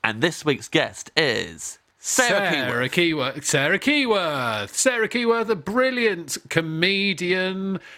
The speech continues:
Speaker 2: Uh, you may have seen her on television or live or one of those things. Uh, she's, uh, an exceptional stand-up comedian, James.
Speaker 1: Yes, absolutely. It's an honour to have her in the Dream Restaurant. But if Sarah says the secret ingredient,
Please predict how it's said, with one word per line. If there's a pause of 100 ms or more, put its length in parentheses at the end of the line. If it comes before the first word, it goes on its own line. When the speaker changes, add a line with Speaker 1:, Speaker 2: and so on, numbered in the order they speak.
(120)
Speaker 2:
Uh,
you
may
have
seen
her
on
television
or
live
or
one
of
those
things.
Uh,
she's, (180)
uh,
an
exceptional
stand-up
comedian,
James. (260)
Speaker 1:
Yes,
absolutely.
It's
an
honour
to
have
her (340)
in
the
Dream
Restaurant. (220)
But (680)
if
Sarah
says
the
secret
ingredient,